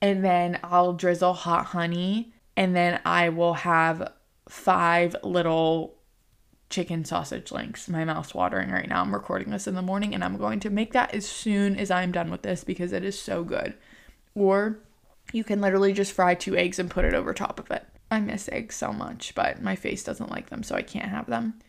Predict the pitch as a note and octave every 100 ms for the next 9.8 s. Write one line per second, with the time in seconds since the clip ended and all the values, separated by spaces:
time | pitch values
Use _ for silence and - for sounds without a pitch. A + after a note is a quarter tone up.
0 | - - G#3+ A#3+ B3 A#3+ B3+ C4+ B3 A3
1 | G3+ G3 F#3+ - - F#3+ - E3 D#3+ F3
2 | - - F3 E3+ E3 E3 E3 G3+ F#3 F3
3 | F3 E3 F3 F3 F#3 - A3+ G#3+ A#3+ A#3+
4 | B3+ C#4+ C#4 - F#3 - G3 G#3 A#3 A3+
5 | G3+ F3+ G3 A3 F#3+ G3 G#3+ G3+ F#3+ G3
6 | D4 D4 D4+ D4+ D#4+ D#4 - - _ _
7 | _ - F3 G3+ A#3+ B3 A3+ B3+ F#3 F3
8 | - - - E3 F3 A3+ G#3+ G#3+ A3 A#3
9 | - G#3 G3+ F3 D#3+ D3+ -